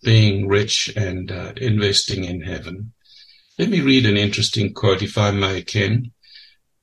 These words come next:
"There is no sin," it's, this statement says, "there is no sin in being rich, if riches are not, uh, in, acquired by injustice.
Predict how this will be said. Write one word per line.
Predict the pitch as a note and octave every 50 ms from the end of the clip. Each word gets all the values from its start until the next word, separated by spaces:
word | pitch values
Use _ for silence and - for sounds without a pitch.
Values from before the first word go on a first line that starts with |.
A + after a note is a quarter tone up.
| _ _ _ -
"There | B2+ B2+ D3 D#3+ G3
is | F#3+ E3+ D#3
no | D3+ D3+ D3 C#3+ C3
sin," | - - - C#3 A2+ G#2
it's, | G2 F#2 - - -
this | - A#2 A2+ A2 -
statement | - - - A#2+ G#2+ G#2 - G#2+ F#2+ F#2
says, | - - - G2+ G2 G2 -
"there | - D3 D#3 D#3+
is | D#3 D#3 D3+
no | D3+ C3 B2+ A#2
sin | A2+ - - A2+ G2+ G2
in | F2+ F2 F2 E2+
being | F2+ F#2 F2+ E2 D#2 E2 E2 E2
rich, | F2 F2 - - - - - - - - - - _ _ _ _ _ _ _ _ _ _ _ _ _ _ _ _ _ _ _ -
if | B2 A#2 B2
riches | C#3 D3+ - - - C3+ A#2+ A#2 G#2+
are | A2 A2 A2
not, | G#2+ A2 G#2+ G#2+ G#2+ - - - -
uh, | - A2 - - _ _
in, | - A#2 G#2 A2+ A2+ -
acquired | - A#2 A2+ - - A#2 G#2 G2 F#2 F#2+ G2+ -
by | - G#2 G2+ G#2+ G#2+ -
injustice. | A#2+ A2+ A2 G#2+ G#2 G2 F2+ F2 - - - - - - - - - - - - -